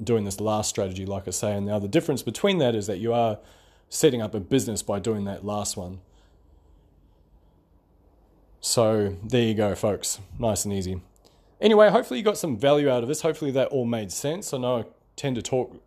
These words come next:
fairly fast sometimes. But if you would like more information, I'd love to invite you guys to be part of my community. Just go to bit dot L Y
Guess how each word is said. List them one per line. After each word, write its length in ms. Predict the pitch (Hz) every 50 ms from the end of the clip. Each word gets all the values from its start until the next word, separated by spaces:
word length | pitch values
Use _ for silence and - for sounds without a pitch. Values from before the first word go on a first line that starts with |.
| _ _ _ _ _ _
fairly 240 | _ - 147 123 107
fast 400 | 98 - - 131 131 135 135 -
sometimes. 640 | - 143 135 135 - 147 175 226 214 - - - - _ _ _ _ _ _ _ _ _ _ _ _ _
But 80 | - 156
if 100 | 156 -
you 60 | 165
would 140 | 180 185 180
like 180 | 180 160 156
more 220 | 151 151 147 147 143
information, 540 | 131 - - 131 139 165 170 - 180 165 151
I'd 120 | 135 123
love 140 | 123 131 131
to 120 | - 127
invite 300 | 117 113 107 120 120 104
you 80 | 101 107
guys 180 | 117 113 110 -
to 80 | -
be 100 | 113 113
part 260 | 107 - - 131 127 117
of 60 | 113
my 100 | 110 104
community. 600 | - - 113 120 135 151 156 156 185 208 190 - _ _ _ _ _ _ _ _ _ _ _ _ _ _
Just 180 | - 123 - -
go 120 | 135 123
to 80 | 110 107
bit 440 | 92 87 139 131 - - - - -
dot 180 | - 110 87
L 100 | 92 117
Y 360 | 131 143 139 135 131 131 -